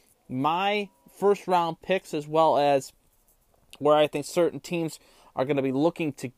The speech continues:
get players and help reboost their organization. You'll also hear my take on where I think Jack Hughes and the whole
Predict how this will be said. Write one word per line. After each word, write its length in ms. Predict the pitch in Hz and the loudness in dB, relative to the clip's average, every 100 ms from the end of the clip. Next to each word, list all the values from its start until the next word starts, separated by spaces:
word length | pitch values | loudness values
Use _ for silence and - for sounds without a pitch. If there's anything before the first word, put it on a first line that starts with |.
| _ | _
get 420 | - 185 196 - - - _ _ _ _ _ _ - | 4 4 4 0 -20 -20 _ _ _ _ _ _ -10
players 600 | - 180 185 185 185 - | 4 6 8 4 0 -4
and 180 | 135 131 | -8 2
help 320 | - 175 - | 6 6 4
reboost 1120 | 139 131 151 196 160 160 208 - - - - | -12 -4 -2 -2 2 2 2 0 -12 -18 0
their 460 | 151 151 143 143 143 _ _ _ | 4 8 8 6 2 _ _ _
organization. 1000 | 202 196 175 151 139 180 190 - 175 175 _ _ _ _ _ | 10 10 8 0 2 2 2 2 0 -2 _ _ _ _ _
You'll 160 | 143 151 | 6 8
also 360 | 165 180 175 | 8 8 4
hear 200 | 160 180 | 2 2
my 160 | 165 156 | 2 0
take 340 | - 180 175 | 0 0 2
on 280 | 165 151 147 | 4 4 2
where 240 | 147 170 170 | 6 8 8
I 100 | 156 | 6
think 280 | 170 156 | 0 -8
Jack 420 | - 165 170 170 - | 0 2 2 0 -6
Hughes 680 | 180 185 185 185 185 - _ _ _ _ _ | -4 0 0 0 -2 -6 _ _ _ _ _
and 280 | - 143 143 | -4 -2 2
the 80 | 139 | 2
whole 600 | 160 180 175 170 151 | 6 8 8 6 2